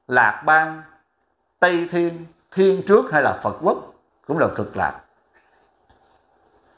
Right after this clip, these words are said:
Cho nên Đức Thầy nói là cảnh Tây Thiên báo ngọc đầy lầu, ráng tu tỉnh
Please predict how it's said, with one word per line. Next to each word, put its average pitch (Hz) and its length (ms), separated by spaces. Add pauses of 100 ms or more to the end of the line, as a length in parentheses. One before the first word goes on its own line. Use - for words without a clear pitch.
(2000)
Cho 190 80
nên 165 160
Đức 202 120
Thầy 120 180
nói 156 120
là 113 380
cảnh 214 280
Tây 175 220
Thiên 175 420
báo 247 320
ngọc 113 260
đầy 113 240
lầu, 98 420 (840)
ráng 175 440
tu 180 260
tỉnh 156 500